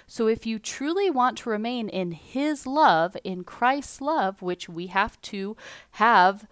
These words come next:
Christ the Savior to be our mediator, to cleanse us so that we can go to God the Father, we are to remain in his commandment because he's already fulfilled,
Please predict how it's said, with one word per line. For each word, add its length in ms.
Christ 480
the 80
Savior 720
to 540
be 160
our 160
mediator, 800
to 240
cleanse 400
us 160
so 140
that 160
we 100
can 540
go 200
to 200
God 280
the 80
Father, 540
we 220
are 160
to 180
remain 460
in 280
his 640
commandment 920
because 420
he's 260
already 380
fulfilled, 1080